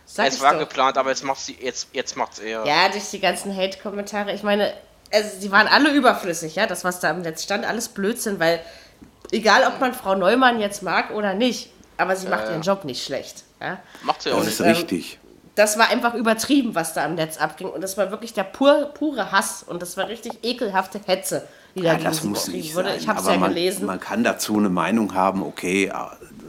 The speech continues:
Speaker 3: das
Speaker 1: Aber man
Speaker 3: ist
Speaker 1: kann sie auch vernünftig, man kann ja auch sagen,
Speaker 3: Ja,
Speaker 1: äh,
Speaker 3: natürlich.
Speaker 1: mir gefällt das nicht, was sie macht. Ja, das ist ja völlig legitim, aber
Speaker 2: Ja, ja, ja, ja.
Speaker 1: Also das ging dann wirklich über Frauenfeindlichkeit und, äh,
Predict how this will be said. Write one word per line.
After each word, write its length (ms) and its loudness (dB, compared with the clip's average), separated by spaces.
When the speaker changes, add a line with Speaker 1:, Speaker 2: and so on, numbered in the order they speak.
Speaker 3:
das 100 2
Speaker 1:
Aber 140 6
man 100 4
Speaker 3:
ist 80 0
Speaker 1:
kann 160 2
sie 100 2
auch 160 2
vernünftig, 380 -2
man 100 2
kann 160 2
ja 180 6
auch 40 0
sagen, 340 0
Speaker 3:
Ja, 60 0
Speaker 1:
äh, 80 4
Speaker 3:
natürlich. 500 0
Speaker 1:
mir 100 2
gefällt 380 2
das 220 2
nicht, 180 -2
was 140 0
sie 100 -4
macht. 320 -2
Ja, 100 4
das 160 -6
ist 120 -8
ja 80 -4
völlig 320 -8
legitim, 560 0
aber 420 2
Speaker 2:
Ja, 120 -2
ja, 240 -2
ja, 400 -8
ja. 200 -8
Speaker 1:
Also 200 8
das 220 0
ging 180 0
dann 180 4
wirklich 320 -4
über 220 0
Frauenfeindlichkeit 1300 -2
und, 260 -6
äh, 500 0